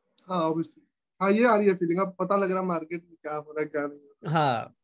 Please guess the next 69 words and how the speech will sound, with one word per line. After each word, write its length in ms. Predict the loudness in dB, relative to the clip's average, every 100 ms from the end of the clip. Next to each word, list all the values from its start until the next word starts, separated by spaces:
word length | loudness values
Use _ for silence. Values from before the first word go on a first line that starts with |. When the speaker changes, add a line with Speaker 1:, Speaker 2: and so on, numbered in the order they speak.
| -2
Speaker 2:
ये 140 | 0
scam 400 | 2 4 4 4
नहीं 220 | 2 0
है, 180 | -2 -12
चलता 380 | 0 2 4 4
है, 180 | 2 -2 _ _
बस 240 | -6 -6 -2
थोड़ा 160 | 0 2
सा 100 | 2
इसमें 220 | -2 -2
अपन 140 | 0 -2
adjust 380 | 2 0 0
हो 100 | -2
गए, 280 | 0 -2 -2 _ _ _
थोड़ा 120 | -2 0
confidence 520 | 0 2 4 4 4
आ 100 | 2
गया, 160 | 2
practice 440 | 0 -2 -2 -4 -2
हो 80 | -2
गई, 100 | -2
कमा 280 | -2 -4
लेंगे। 280 | -8 -12 -18 _ _ _ -2
Speaker 1:
हाँ, 280 | 2 2 0
practice, 500 | 2 2 2 2 2
अब 120 | 2
practice 380 | -2 -2 -8 -4
चाहिए 200 | 0 2
तो 300 | 2 0 0
सब 240 | -2 -2
सी-, 220 | -4 -14
ठीक 280 | _ -8 -4
हो 80 | -4
जाएगा। 240 | -4 -8 -12
Speaker 2:
बस, 40 | -14 _ _ _
वो 80 | -16
तो 80 | -2
Speaker 1:
प्रैक्टिस 300 | 0 2 4
Speaker 2:
शुरू 80 | 6
में 100 | 6
बोला 100 | 6
था 60 |
Speaker 1:
रहेगी 100 | 4
Speaker 2:
कि 120 | 4
Speaker 1:
बस। 80 | 4
Speaker 2:
भाई 80 | 2
ऐसा 160 | 2 2
नहीं 140 | 4
कि 60 | 4
दो 140 | 4
महीने 160 | 4 2
के 80 |
बाद 200 | 2 4
आप 160 | 2 0 _ _ _ _
बन 220 | -4 -2
गए, 240 | -2 -4 -4
but 220 | -4 -4
उसका 260 | -2 0 0
कुछ 140 | 0
समझ 240 | -2 -2
में 100 | -2
तो 80 | 0
आ 100 | 0
जाएगा 180 | 0 -4
कि 80 | -6
हाँ, 160 | -8
बन 140 | -6 -6
सकते 280 | -8 _ -18
हैं। 160 | -18